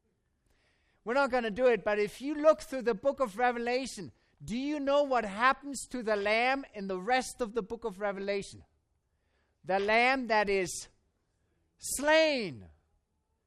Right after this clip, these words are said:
not standing. Everywhere else, the Lamb is slain, and it looks like it is over, and the Lamb is finished.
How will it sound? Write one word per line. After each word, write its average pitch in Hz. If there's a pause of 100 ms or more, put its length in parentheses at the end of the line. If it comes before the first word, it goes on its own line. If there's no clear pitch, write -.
(160)
not 285
standing. 294 (1400)
Everywhere 302
else, 262 (120)
the 214
Lamb 269 (640)
is 226 (300)
slain, 247
and 214
it 208
looks 311
like 208 (120)
it 196
is 139 (280)
over, 196 (100)
and 156
the 127
Lamb 202 (120)
is 139 (200)
finished. 185